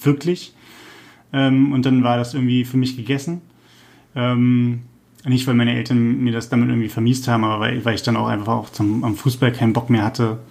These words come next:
Ich hab ganz, ganz viel Leichtathletik dann noch gemacht, hatte aber auch nie den Ansporn, jetzt, äh, zu den Olympischen Spielen zu fahren oder sowas. Also das Sport war für mich immer nur so ein, so ein Hobby nebenbei, wor-, worauf ich halt einfach Lust hatte, weil Bewegung toll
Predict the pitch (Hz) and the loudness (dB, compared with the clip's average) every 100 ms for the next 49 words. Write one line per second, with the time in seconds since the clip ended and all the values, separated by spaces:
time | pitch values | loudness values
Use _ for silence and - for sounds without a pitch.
0 | - - - - - - - - 110 - | -20 -20 -20 -20 -20 -16 -10 -2 -2 0
1 | 104 - 113 107 104 107 113 123 135 123 | -2 -2 -2 0 -2 0 0 2 4 4
2 | 123 123 120 120 120 117 120 120 - - | 4 4 4 4 4 4 2 0 -8 -10
3 | - - - 123 226 - 113 107 113 110 | -20 -18 -4 0 0 2 2 2 2 2
4 | 110 107 - 107 101 101 - - - - | 0 -2 -4 -2 0 -2 -4 -12 -12 -10
5 | - - - - 117 110 107 120 110 - | -12 -10 -8 -2 0 0 0 -2 -2 -2
6 | 110 107 104 123 - 113 123 135 170 - | -2 -2 -4 -4 -2 0 0 -2 -4 -6
7 | - - 131 113 113 - - - - - | -8 -8 -6 -4 -2 -4 -10 -18 -20 -20
8 | - - - - - 131 123 127 117 123 | -20 -20 -18 -10 0 0 2 0 0 2
9 | 120 127 120 120 117 113 110 110 123 117 | 2 2 2 2 0 -4 -4 -6 -4 -2
10 | 120 127 120 113 110 120 135 135 131 123 | 0 2 2 0 0 0 0 -2 -2 -2
11 | 131 120 120 - 127 113 120 120 123 127 | -2 -2 -4 -2 -4 0 0 0 0 -4
12 | 110 110 107 113 117 117 107 113 131 139 | -2 -4 -2 2 2 2 -2 0 0 0